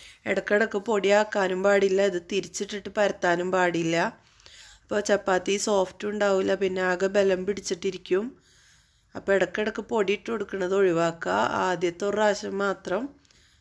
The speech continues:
നന്നായിട്ട് അതുമേൽ പൊടിയാക്കി കൊടുക്കുക. അതിന് ശേഷം ഇതേപോലെ ചെയ്തെടുക്കുക.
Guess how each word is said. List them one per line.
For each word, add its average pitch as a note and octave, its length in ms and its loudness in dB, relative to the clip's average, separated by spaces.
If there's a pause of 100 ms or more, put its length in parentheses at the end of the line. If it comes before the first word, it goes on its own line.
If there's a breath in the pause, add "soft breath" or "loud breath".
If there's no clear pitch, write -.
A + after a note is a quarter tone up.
(120)
നന്നായിട്ട് F#3 500 0
അതുമേൽ F#3 400 2
പൊടിയാക്കി F3+ 640 -2 (100)
കൊടുക്കുക. F3 400 -4 (640 loud breath)
അതിന് F3+ 240 -2 (100)
ശേഷം G3 380 0
ഇതേപോലെ F3 540 0 (120)
ചെയ്തെടുക്കുക. G3+ 560 -4